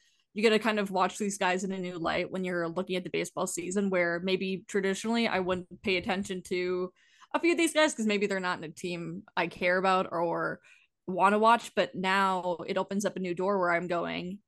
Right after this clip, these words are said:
"Hey, these actually are some, like, really good games. These are fun players. They're really talented. I might try to keep some tabs on him."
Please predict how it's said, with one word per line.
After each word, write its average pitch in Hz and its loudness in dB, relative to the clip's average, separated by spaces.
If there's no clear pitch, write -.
"Hey, 196 0
these 233 -2
actually 415 4
are 269 6
some, 247 -4
like, 202 0
really 190 -2
good 180 -2
games. 185 -2
These 190 0
are 175 0
fun 190 -2
players. 190 0
They're 196 -2
really 185 0
talented. 190 0
I 220 2
might 269 4
try 269 2
to 262 4
keep 262 -4
some 220 -2
tabs 202 0
on 196 2
him." 196 -2